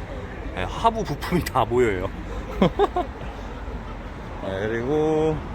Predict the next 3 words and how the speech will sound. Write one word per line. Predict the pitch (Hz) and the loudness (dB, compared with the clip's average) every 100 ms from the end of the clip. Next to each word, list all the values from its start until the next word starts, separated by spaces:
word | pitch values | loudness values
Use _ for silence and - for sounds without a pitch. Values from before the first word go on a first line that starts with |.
| - - | -8 -6
네, | - 98 92 95 127 | 0 2 2 0 -2
이삼오공, | 127 135 131 170 165 151 170 190 202 190 - - - - - - - | 0 0 0 0 2 2 4 4 2 -4 -8 -10 -10 -10 -8 -8 -6
그리고, | 101 101 123 147 156 | -2 0 2 4 4